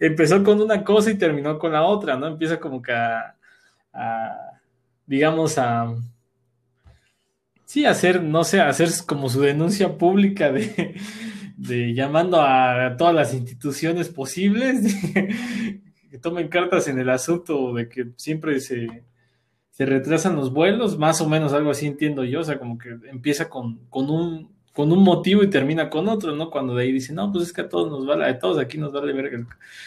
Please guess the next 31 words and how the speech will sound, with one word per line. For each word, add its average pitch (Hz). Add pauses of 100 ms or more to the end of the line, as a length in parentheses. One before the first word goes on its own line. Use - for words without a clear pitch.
(240)
el 120
covid, 127
¿no? 127
O, 117
"Me 117
vale 131
verga 131
el 120
covid", 135
no 139
sé 123
qué, 143
y 135
es 139
donde 139
ya 135
se 135
quita 156
el 143
cubrebocas 147
y 131
toda 143
la 135
gente 147
así 131
como 127
que 120 (500)
se -
vuelve 156
ahí 147
una, 139